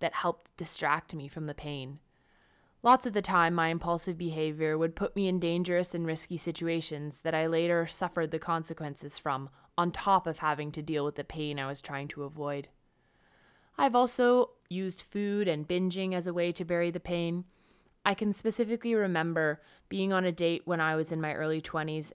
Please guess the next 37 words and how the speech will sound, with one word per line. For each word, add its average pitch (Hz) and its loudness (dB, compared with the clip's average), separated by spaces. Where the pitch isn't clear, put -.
and 165 -2
the 160 -2
guy 160 4
said 170 -4
something 185 -2
really 160 2
hurtful 156 -6
to 160 -8
me. 156 -6
I 226 6
ended 240 6
up 233 0
going 208 2
home 180 2
and 175 0
stuffing 185 -2
my 185 2
face 160 -2
with 165 -8
brownies, 165 2
cookies, 156 -4
and 151 -4
cake. - -10
I 214 2
wasn't 240 6
even 269 4
thinking 208 2
about 170 6
why 160 6
I 165 4
was 170 0
doing 147 -4
it, 147 -6
but 175 2
I 185 6
just 196 -2
sat 190 4